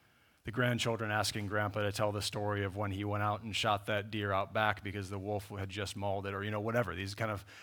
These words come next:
tales of excellence, or the way that Grandma tells about the things that she used to do when she was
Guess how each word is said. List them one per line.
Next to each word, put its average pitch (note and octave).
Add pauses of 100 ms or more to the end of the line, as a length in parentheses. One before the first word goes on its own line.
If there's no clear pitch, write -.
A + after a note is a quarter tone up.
tales B2+
of G#2+ (400)
excellence, G2
or G2+ (360)
the B2+
way A#2+
that A#2
Grandma A#2
tells G#2+
about G#2
the G#2+
things G#2
that A2
she A2+
used G#2+
to A2
do G#2
when G2
she G#2+
was F#2+